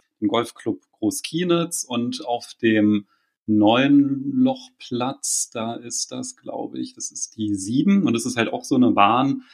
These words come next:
da schlage ich, also da habe ich halt auch früher immer, weiß ich, mit dem Driver abgeschlagen, ja, und dann ist der Ball immer entweder rechts im Wasser gelandet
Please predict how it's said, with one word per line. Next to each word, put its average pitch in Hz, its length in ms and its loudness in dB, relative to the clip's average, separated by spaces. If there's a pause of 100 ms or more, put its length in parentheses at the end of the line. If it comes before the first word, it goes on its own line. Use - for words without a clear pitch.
(280)
da 107 100 2
schlage 117 460 4
ich, 123 240 2
also 113 120 -4
da 107 60 0
habe 107 120 2
ich 110 100 -2
halt 110 160 2
auch - 80 -6
früher 123 440 4
immer, 113 460 2
weiß - 140 -6
ich, 107 120 0
mit 113 120 -2
dem - 80 0
Driver 113 400 0
abgeschlagen, 110 800 0
ja, 107 100 6
und 104 80 4
dann 104 100 4
ist 104 140 2
der 104 60 -4
Ball 104 160 2
immer 110 260 2
entweder 107 400 2
rechts 117 240 -4
im 104 140 0
Wasser 143 260 4
gelandet 135 720 4